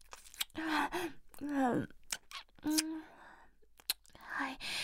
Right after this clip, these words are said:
濡れてます。すごい濡れて、期待してます。あ、う、ご、ご主人様のも、その、普段よりも硬くて大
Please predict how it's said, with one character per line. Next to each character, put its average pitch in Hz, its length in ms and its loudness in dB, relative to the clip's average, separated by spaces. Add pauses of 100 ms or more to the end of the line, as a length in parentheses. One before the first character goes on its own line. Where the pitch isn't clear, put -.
(520)
濡 269 160 0
れ 277 120 8
て 285 220 0
ま 285 220 0
す。 - 160 -2 (720)
す - 320 2
ご 339 220 10
い - 180 6 (140)
濡 311 40 4
れ - 60 -4 (300)
て、 269 160 2 (840)
期 - 140 0 (100)
待 269 200 4
し - 220 4
て 294 180 -4
ま 277 200 2
す。 - 160 -4 (1300)
あ、 - 240 8 (600)
う、 - 120 0 (300)
ご、 - 160 6 (380)
ご 320 200 4
主 370 240 8
人 403 240 12
様 302 320 10
の 269 140 4
も、 - 160 -4 (440)
そ - 180 -4
の、 269 200 2 (760)
普 - 340 8
段 349 240 12
よ 294 140 8
り 294 140 8
も 254 220 4 (480)
硬 - 360 2
く - 140 -2
て - 160 -2
大 - 680 2